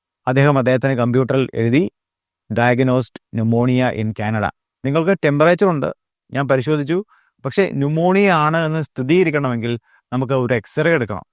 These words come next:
അതുപോലെ തന്നെ നിങ്ങളുടെ ബ്ലഡ് ടെസ്റ്റ് ചെയ്യണം. അദ്ദേഹം ഈ രണ്ട് കാര്യങ്ങൾ ചെയ്തിട്ട് വരാൻ പറഞ്ഞു. അത് കുറിച്ചു. ഞങ്ങൾ റിസപ്ഷനിൽ എക്സ്റേ എടുക്കാനും ബ്ലഡ് ടെസ്റ്റ് ചെയ്യാനുള്ള പണം അടയ്ക്കുന്നു. വെറും രണ്ടായിരം രൂപയിൽ താഴെയാണ് നമ്മളവിടെ അടച്ച് ഒരു മൂന്ന് നാല് മിനിറ്റിനുള്ളിൽ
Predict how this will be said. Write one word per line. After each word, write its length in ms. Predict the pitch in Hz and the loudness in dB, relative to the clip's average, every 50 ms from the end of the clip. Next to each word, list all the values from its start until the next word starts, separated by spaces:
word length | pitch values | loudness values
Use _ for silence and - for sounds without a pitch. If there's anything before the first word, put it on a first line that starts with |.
| _ _ _ _ _ _ _ _ - | _ _ _ _ _ _ _ _ 0
അതുപോലെ 240 | 127 139 151 160 170 | 2 4 6 6 6
തന്നെ 200 | 160 151 151 147 | 4 2 0 -2
നിങ്ങളുടെ 360 | 127 131 131 139 139 143 143 | -2 -2 -2 -2 0 2 2
ബ്ലഡ് 380 | 131 113 104 120 120 135 127 151 | 0 0 0 -2 0 0 0 0
ടെസ്റ്റ് 240 | 151 135 110 - - | 0 -2 -2 -2 -4
ചെയ്യണം. 200 | 123 107 85 - _ _ _ _ _ - | -4 -4 -4 -8 _ _ _ _ _ -6
അദ്ദേഹം 280 | 113 113 123 139 143 135 - - | -4 0 2 2 2 0 -2 -4
ഈ 100 | 120 131 147 | -2 0 0
രണ്ട് 300 | 143 135 127 131 131 135 147 127 - | 0 0 0 0 0 0 0 0 0
കാര്യങ്ങൾ 360 | 123 120 120 120 120 131 127 | 0 0 0 0 0 -2 -4
ചെയ്തിട്ട് 320 | 113 - 117 120 123 127 | -4 -4 -4 -2 -2 0
വരാൻ 200 | 127 117 113 110 107 | 0 0 0 -2 -2
പറഞ്ഞു. 240 | 101 101 110 139 175 - - - _ _ _ - | -4 -4 -4 -4 -6 -8 -12 -18 _ _ _ -6
അത് 200 | - 113 120 131 123 113 | -2 0 0 0 0 0
കുറിച്ചു. 380 | - - 120 110 110 - 151 160 196 - _ _ _ _ _ - | -2 -4 -4 -4 -2 -2 -2 -2 -2 -4 _ _ _ _ _ -4
ഞങ്ങൾ 180 | 143 151 165 170 170 | -2 2 2 4 4
റിസപ്ഷനിൽ 560 | 151 143 - 175 147 143 - 190 175 175 175 - | 2 2 0 -2 -4 -2 -2 -2 -2 0 -2 -2
എക്സ്റേ 380 | - 127 - - - 160 156 | -2 -4 -4 -4 -2 0 0
എടുക്കാനും 420 | 165 156 143 135 156 143 143 143 147 143 | 2 2 0 0 0 -2 -2 -2 -2 0
ബ്ലഡ് 260 | 131 127 135 135 143 | 2 2 2 2 0
ടെസ്റ്റ് 220 | 143 135 - - 139 | -2 -2 -2 -2 -2
ചെയ്യാനുള്ള 300 | 143 143 139 135 135 131 110 - | -2 0 0 0 0 0 -2 -2
പണം 240 | 123 120 135 147 147 | -2 0 0 0 0
അടയ്ക്കുന്നു. 360 | 131 127 110 123 131 156 190 208 - _ _ _ _ _ _ _ _ _ _ | 0 0 -2 -2 -2 -4 -4 -6 -8 _ _ _ _ _ _ _ _ _ _
വെറും 240 | 123 131 151 175 185 - - | -2 0 0 0 0 -2 -2
രണ്ടായിരം 580 | 135 139 147 151 160 170 175 175 185 190 185 175 | -2 -2 0 0 2 2 2 4 2 2 2 2
രൂപയിൽ 300 | 165 165 160 175 175 175 151 | 2 0 2 2 0 0 0
താഴെയാണ് 520 | - 147 131 139 151 160 156 143 139 139 135 - - | -2 -2 0 0 0 0 0 -2 -2 -4 -6 -6 -6
നമ്മളവിടെ 360 | 110 120 123 127 127 123 123 | -6 -4 -4 -2 -2 -2 -2
അടച്ച് 280 | 117 101 - - 127 113 - _ _ _ _ _ _ _ _ _ - | -4 -4 -4 -6 -8 -8 -8 _ _ _ _ _ _ _ _ _ -2
ഒരു 120 | 135 143 | 0 0
മൂന്ന് 340 | 143 139 139 151 175 190 180 160 | 0 0 2 2 2 2 2 2
നാല് 220 | 139 131 135 147 143 | 2 2 2 0 0
മിനിറ്റിനുള്ളിൽ 480 | 135 117 113 123 135 120 110 113 117 | -2 -4 -4 -6 -6 -4 -4 -4 -4